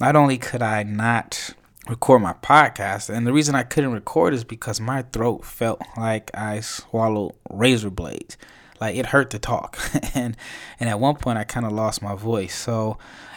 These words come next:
it, uh, it, it definitely sucked that, um,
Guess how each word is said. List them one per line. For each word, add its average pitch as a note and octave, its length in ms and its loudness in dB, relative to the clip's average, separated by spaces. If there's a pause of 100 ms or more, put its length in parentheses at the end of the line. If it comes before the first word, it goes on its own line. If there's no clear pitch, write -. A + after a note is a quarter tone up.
(120)
it, A#2+ 200 4
uh, A2+ 280 4
it, F2 400 -6
it G#2 160 -6
definitely B2 380 2
sucked - 540 -4 (160)
that, G#2 380 -4
um, G2+ 520 -6